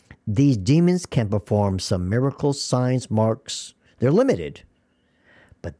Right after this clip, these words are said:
they could do some crazy things. You go back to the book of Exodus, and let's go back there. Remember when Aaron and Moses are confronting the magicians there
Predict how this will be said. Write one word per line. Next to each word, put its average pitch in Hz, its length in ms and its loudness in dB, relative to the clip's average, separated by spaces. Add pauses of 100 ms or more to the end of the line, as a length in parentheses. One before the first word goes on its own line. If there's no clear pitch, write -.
(100)
they 123 100 0
could 170 180 -2
do 151 140 0
some 123 180 -4
crazy 120 460 -2
things. 127 480 -6
You 151 100 2
go - 140 0
back 190 240 -2
to 160 100 0
the 139 80 0
book 131 200 -2
of 104 100 -2
Exodus, 80 400 -6 (100)
and 92 100 -6
let's 113 120 -2
go 113 140 -4
back 151 400 -4
there. 80 120 -6
Remember 113 280 -2
when 120 440 -2 (640)
Aaron 139 400 0 (720)
and 120 180 0
Moses 123 440 2
are 120 100 0
confronting 117 760 -2 (320)
the 104 420 -2
magicians 101 800 -4 (300)
there 92 380 -2